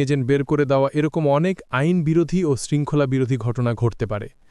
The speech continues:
তাই আটটি বিভাগে আট দিনে নির্বাচন হলে আইন বিরোধী কর্মকাণ্ড অনেক অংশে কমে যাওয়ার সম্ভাবনা রয়েছে।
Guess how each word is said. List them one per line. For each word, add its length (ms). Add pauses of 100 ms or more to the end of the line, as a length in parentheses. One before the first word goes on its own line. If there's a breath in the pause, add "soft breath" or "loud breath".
(300 soft breath)
তাই 160
আটটি 340
বিভাগে 380
আট 180
দিনে 260
নির্বাচন 460
হলে 260
আইন 240
বিরোধী 320
কর্মকাণ্ড 580
অনেক 240
অংশে 240
কমে 260
যাওয়ার 220
সম্ভাবনা 440
রয়েছে। 360